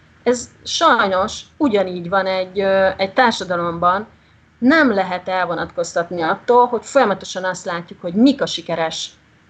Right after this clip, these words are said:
hatalomgyakorlási, ö, stratégiák társadalmi szinten.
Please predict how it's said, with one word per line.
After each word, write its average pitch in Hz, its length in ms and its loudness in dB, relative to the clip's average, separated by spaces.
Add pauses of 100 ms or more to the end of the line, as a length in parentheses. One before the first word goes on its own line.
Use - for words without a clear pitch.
(140)
hatalomgyakorlási, 170 1700 -4 (360)
ö, 165 320 -2 (300)
stratégiák 165 1000 -2 (420)
társadalmi 175 640 -2
szinten. 175 640 -6